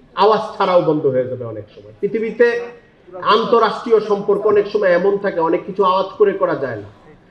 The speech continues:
আবার মানুষের সঙ্গে মানুষের নির্ভরী-, নির্ভরশীলতার এমন অনেক সম্পর্ক থাকে, আপনি আওয়াজ করে অনেক কিছু করতে পারবেন না। আপনি বাংলাদেশে অনেক কোম্পানির পণ্য নিতে চান না, প্রতিদিন আপনি যা তার সামনে আওয়াজ করছেন,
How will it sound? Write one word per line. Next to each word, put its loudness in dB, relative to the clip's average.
আবার 4
মানুষের 0
সঙ্গে 0
মানুষের 0
নির্ভরী-, 0
নির্ভরশীলতার 0
এমন 0
অনেক 0
সম্পর্ক -2
থাকে, -6
আপনি 0
আওয়াজ -2
করে 2
অনেক 4
কিছু -8
করতে 0
পারবেন 0
না। -12
আপনি -2
বাংলাদেশে 2
অনেক 2
কোম্পানির 0
পণ্য 0
নিতে 0
চান 0
না, 0
প্রতিদিন 0
আপনি 0
যা 2
তার -2
সামনে -2
আওয়াজ 4
করছেন, 0